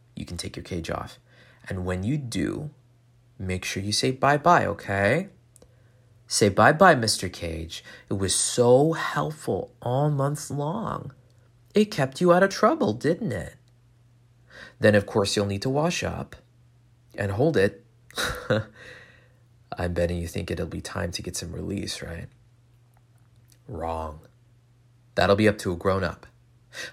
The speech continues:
Plus, to be honest, it'll already be No Nut November. They might want you to go another month. <gasps> I'm just kidding.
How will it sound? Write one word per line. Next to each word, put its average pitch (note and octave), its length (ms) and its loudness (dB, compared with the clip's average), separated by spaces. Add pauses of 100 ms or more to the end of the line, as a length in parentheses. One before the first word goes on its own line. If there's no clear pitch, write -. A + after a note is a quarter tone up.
Plus, - 760 4 (240)
to - 100 -8
be F2 220 -4
honest, A2+ 640 -4 (1040)
it'll G#2+ 220 -6
already D3+ 360 -4
be G#2 160 -4
No G#2+ 260 0
Nut G#2+ 200 -2
November. G2+ 800 -6 (760)
They F#2 120 -4
might A#2 300 -2
want A2 260 -2
you G#2+ 60 2
to G2+ 60 2
go G#2 220 6
another F#2 280 4
month. G2+ 600 -4 (120)
<gasps> - 120 -18
I'm A3+ 760 -2 (2000)
just - 280 -6
kidding. - 320 -8